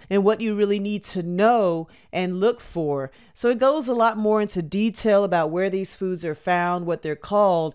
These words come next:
and the health issues that they cause. So it's very important that you become aware of this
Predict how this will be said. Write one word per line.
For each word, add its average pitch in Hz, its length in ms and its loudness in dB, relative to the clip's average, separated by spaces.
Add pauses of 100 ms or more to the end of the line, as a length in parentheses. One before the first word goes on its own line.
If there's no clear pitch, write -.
and 175 640 0
the 175 140 0
health 214 400 0
issues 170 460 -2
that 156 200 -2
they 160 160 -2
cause. 180 600 0 (300)
So 220 160 0
it's 196 100 0
very 277 240 2
important 233 460 0
that 196 240 -2
you 190 40 -6
become 185 380 -4
aware 175 560 2
of 226 140 0
this 254 440 2